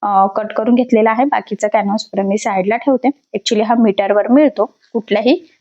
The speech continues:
दुकानामध्ये, ठीक आहे, म्हणजे जिथे मशीनचं सामान मिळतं खरं तर, धागे, अस्तर तुम्ही जिथून घेता तिथे.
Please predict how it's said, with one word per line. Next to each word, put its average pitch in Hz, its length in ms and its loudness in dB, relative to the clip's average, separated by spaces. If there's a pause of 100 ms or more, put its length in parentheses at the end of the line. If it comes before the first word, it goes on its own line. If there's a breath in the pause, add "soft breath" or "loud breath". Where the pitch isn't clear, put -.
(140)
दुकानामध्ये, 180 640 -2 (200)
ठीक 254 160 -2
आहे, 480 140 -2
म्हणजे 254 220 2
जिथे 226 180 2
मशीनचं 233 400 2
सामान 220 340 0
मिळतं 240 320 4
खरं 190 240 -2
तर, 208 60 0 (420 soft breath)
धागे, 202 600 2
अस्तर 220 260 -4
तुम्ही 214 260 2
जिथून 214 280 2
घेता 233 240 2
तिथे. 240 320 -4